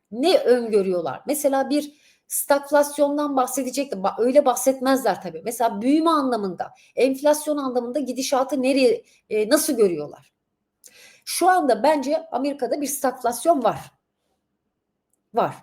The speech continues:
Ha, bu teknik olarak veya işte bazı rakamlara bakarak işte kabul etmeyebilirler. Yoksa bile kabul edecekler ve bir gün oraya doğru gidiyoruz. Yani resesyon değil, stagflasyon. Yani enflasyon da yüksek.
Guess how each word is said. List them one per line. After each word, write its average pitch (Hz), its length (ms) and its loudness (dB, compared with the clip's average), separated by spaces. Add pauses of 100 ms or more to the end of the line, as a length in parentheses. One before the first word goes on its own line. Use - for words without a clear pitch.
(560)
Ha, 269 220 2
bu 392 300 4 (420)
teknik 359 420 -2
olarak 247 500 2
veya 269 300 4
işte 254 640 -2
bazı 254 280 0
rakamlara 240 480 -4
bakarak 233 380 -4
işte 247 340 -2
kabul 247 260 0
etmeyebilirler. 226 840 -6 (280)
Yoksa 330 420 0
bile 294 300 2 (560)
kabul 269 280 -2
edecekler 285 580 0
ve 254 120 -4
bir 262 40 -6
gün 262 140 -4
oraya 247 320 0
doğru 240 180 0
gidiyoruz. 185 500 -6 (220)
Yani 240 340 0 (260)
resesyon 294 640 2
değil, 233 300 0
stagflasyon. 233 1000 0 (260)
Yani 202 120 -4
enflasyon 302 720 2
da 262 40 6
yüksek. 190 580 -4